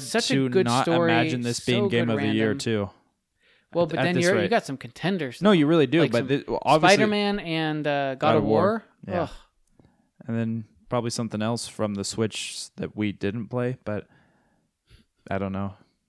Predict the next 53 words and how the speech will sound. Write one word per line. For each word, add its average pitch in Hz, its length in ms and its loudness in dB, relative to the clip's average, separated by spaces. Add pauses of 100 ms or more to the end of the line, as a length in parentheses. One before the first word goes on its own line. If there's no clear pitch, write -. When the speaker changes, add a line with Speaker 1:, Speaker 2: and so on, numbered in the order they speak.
Speaker 1:
Mario 139 280 -8
versus 143 300 -14
Rabbids? 170 460 -12
<laughs> 110 140 -4
Speaker 2:
Yeah. 123 180 4
Speaker 1:
Who 190 80 -2
knows? 196 200 -2
Speaker 2:
Watch 143 320 0
out. 107 200 2 (200)
Game 117 160 -4
of 117 80 -2
the 110 60 0
year. 98 220 -2 (380)
It's, - 280 -4
it 147 100 -2
could 160 120 2
be 147 80 2
the 113 120 -2
Switch - 340 -4
game 92 180 -6
of 90 60 -10
the 92 60 -6
year. 92 200 -8
Speaker 1:
Right. 139 300 -10 (200)
Speaker 2:
Yeah. 95 160 -12 (720)
Uh, 107 300 2
I 131 160 2
look 131 280 -2
forward 131 200 0
to 131 160 0 (320)
sharing 127 280 -4
more, 120 420 -6
uh, 104 60 -4
especially 110 420 -4
as 104 80 -6
we 110 80 -6
get 110 140 -2
close 113 200 -4
to 107 100 -10
finishing, 110 380 -6
Speaker 1:
Ugh. 104 200 -2 (340)
Speaker 2:
closer 131 520 2
to 110 120 -4
finishing 107 400 -6
the 101 60 -4
main 104 200 -2
story. 110 400 2
Speaker 1:
We're 165 180 0
not 175 160 2
gonna 160 220 -4
be 143 220 -4
able 139 180 -6
to. 135 300 -4